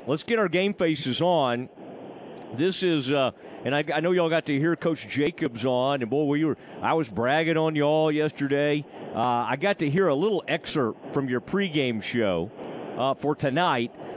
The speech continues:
and I, I really thought Tom, uh, or maybe it was Brian, I thought one of you guys was trying to draw him off sides a little bit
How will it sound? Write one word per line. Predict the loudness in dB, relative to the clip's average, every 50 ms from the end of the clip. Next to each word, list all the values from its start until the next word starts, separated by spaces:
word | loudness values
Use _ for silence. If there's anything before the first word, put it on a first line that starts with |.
| -10 -8 -4
and | -2 0 2
I, | 2 0 0
I | 0 0 0
really | 2 2 2 4 4 2 2
thought | 0 2 2 2 2 2 0 -2
Tom, | -2 0 2 4 4 4 4 2 2 0 -2 -4 -12 -14 -14 -12 -12 -12 -12 -12 -12 -12 -12 -12 -12 -6 -2
uh, | 0 2 4 4 4 4 2 0 0 0
or | 0 2
maybe | 2 4 2 2 4 4 2
it | 2 2
was | 0 -2 -4
Brian, | 0 0 2 2 4 4 4 4 2 2 2 0 -2
I | -4 -2 -4 -4
thought | -2 0 -2 -2 0
one | 0 0 0 0
of | 2 2
you | 0 2
guys | 2 4 4 4 4 2 2
was | 0 -2 -2
trying | -2 -2 0 2 2 2 2 2
to | 0 -2
draw | -2 2 2 4 4 4
him | 4 2 2 2 2
off | 2 2 0 -2
sides | -2 0 2 2 4 4 4 2 0 0 0
a |
little | 0 0 0 0 2
bit | 2 0 0 0